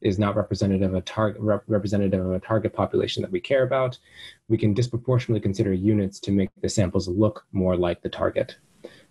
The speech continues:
Um, and so in, as an example, if we have, uh, a population that looks like this, we can potentially weight them in this way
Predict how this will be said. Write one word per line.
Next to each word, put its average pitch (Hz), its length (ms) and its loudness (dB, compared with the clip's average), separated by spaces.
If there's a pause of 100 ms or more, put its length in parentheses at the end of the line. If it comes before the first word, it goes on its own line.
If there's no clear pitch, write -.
(140)
Um, 95 400 0
and 98 140 0
so 101 180 2
in, 95 100 2
as 95 320 0
an 90 100 0
example, 117 640 0
if - 160 -6
we 101 120 2
have, 95 500 0 (420)
uh, 95 240 0 (160)
a 98 440 2
population 98 600 0
that 92 160 -4
looks 98 240 0
like 107 220 -2
this, 170 280 0
we 113 140 4
can 95 200 -6
potentially 95 720 0
weight 98 280 2
them 92 240 0
in 92 120 -2
this 113 240 0
way 95 420 0